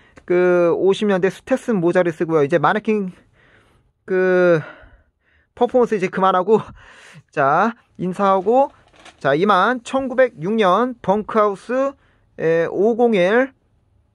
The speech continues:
자, 시그니처 버전, 정말 제게 많이 아쉬웠던 바지입니다. 제가 신체가 이 정도만 됐어도 제가 많이 사랑했을 놈인데, 하여튼,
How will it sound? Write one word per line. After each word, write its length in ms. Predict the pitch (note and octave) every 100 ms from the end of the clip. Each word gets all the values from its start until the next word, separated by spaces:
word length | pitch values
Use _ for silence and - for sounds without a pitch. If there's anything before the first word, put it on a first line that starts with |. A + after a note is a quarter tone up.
| _ _ _
자, 140 | - C#3+
시그니처 460 | - C4+ C#4 A#3+
버전, 460 | G#3+ G3 A#3 C4+ C#4 _ _ _ _ _ _ _
정말 300 | E3 F#3 F#3
제게 180 | F#3+
많이 280 | F3+ C3+ G3+
아쉬웠던 380 | D#3+ E3 G3 G3
바지입니다. 600 | E3 D#3+ D3+ C#3+ C3+ - _ _ _ _ _ -
제가 760 | E3+ F#3 F#3 F#3 F3+ F3 E3+
신체가 600 | D#3+ A#3+ A#3+ A3 G#3 G3
이 80 | D#3+
정도만 360 | G3 G3+ G3+ F3+
됐어도 520 | F3 F#3 F3+ F3+ D#3 - - _
제가 400 | - D#3+ E3 D#3+ D#3+
많이 220 | C#3 E3+
사랑했을 420 | F3+ F3+ F3 F3+
놈인데, 420 | F3 E3 F3+ E3+ - - - - _
하여튼, 500 | - F3+ E3+ E3+ G#3+